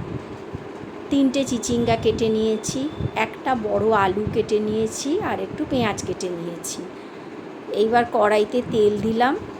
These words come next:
দিয়ে একটু কালো জিরে ফোড়ন দিয়ে দিলাম। চিচিঙ্গায় খুব কম তেল লাগে, আমি দু চামচ তেল দিয়েছি।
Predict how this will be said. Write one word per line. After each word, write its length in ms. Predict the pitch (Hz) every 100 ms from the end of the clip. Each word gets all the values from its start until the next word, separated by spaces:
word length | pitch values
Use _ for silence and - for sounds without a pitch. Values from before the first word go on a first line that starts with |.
| 196
দিয়ে 240 | 214 202 214
একটু 200 | 214 285
কালো 280 | 269 196 196
জিরে 240 | 196 226 311
ফোড়ন 220 | 226 196 190 180
দিয়ে 160 | 180 175
দিলাম। 280 | 180 180 180 190 - - - -
চিচিঙ্গায় 540 | 277 247 285 277 277 269
খুব 120 | 339 -
কম 300 | 285 262 277
তেল 260 | 254 262 240
লাগে, 360 | 220 220 220 311
আমি 260 | 233 262
দু 160 | 226 240
চামচ 400 | - 226 226 247 -
তেল 240 | 190 185
দিয়েছি। 500 | 180 180 180 - -